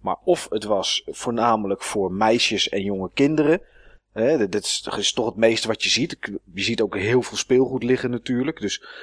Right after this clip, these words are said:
ja, in die leeftijdscategorie, eh, liggen dan ook vaak de games. Ik kwam nog iemand tegen die had, eh, twee behoorlijke stapel PlayStation twee games staan. En toen ik vroeg van, "Joh,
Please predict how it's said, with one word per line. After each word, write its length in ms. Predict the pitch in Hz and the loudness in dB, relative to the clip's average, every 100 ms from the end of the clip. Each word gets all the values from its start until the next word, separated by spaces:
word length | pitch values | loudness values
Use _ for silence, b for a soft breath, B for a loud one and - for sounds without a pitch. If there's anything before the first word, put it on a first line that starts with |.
| B | B
ja, 120 | - 92 | -2 -2
in 100 | 95 | 0
die 180 | 110 | -4
leeftijdscategorie, 1700 | 113 107 98 101 95 90 - 95 101 98 95 - 127 - 101 110 110 | 2 2 2 0 0 -2 -6 -4 -2 0 -2 0 -2 -2 -6 -2 -2
eh, 60 | 107 | -2
liggen 200 | 104 - | -2 -4
dan 120 | 98 | -2
ook 140 | 110 - | -2 0
vaak 380 | 107 90 - | 0 0 -4
de 100 | 73 | -2
games. 360 | 101 160 - - B B B B B B | 0 0 -4 -8 B B B B B B
Ik 140 | - | -8
kwam 180 | - 131 | 2 2
nog 120 | 123 | 2
iemand 260 | 127 123 110 | 0 0 2
tegen 320 | 143 123 113 | 4 4 2
die 100 | 107 | 0
had, 220 | 107 107 | 0 0
eh, 460 | 101 104 101 92 87 87 80 - - | 0 0 2 0 -4 -6 -8 -10 -8
twee 260 | - 139 | 2 2
behoorlijke 400 | 113 127 160 147 123 | 4 4 4 2 -2
stapel 440 | - 120 110 104 | 4 4 4 -2
PlayStation 460 | - 110 113 98 92 | -2 0 0 -2 -4
twee 240 | - 127 143 | 0 0 2
games 260 | 131 123 - | 2 0 0
staan. 320 | 127 117 123 B B B B | 0 -2 -4 B B B B
En 120 | - - | -12 -6
toen 120 | 107 | -4
ik 80 | 104 | -4
vroeg 260 | - 107 | -4 -6
van, 160 | - 98 | -2 2
"Joh, 380 | 117 143 - | 6 6 4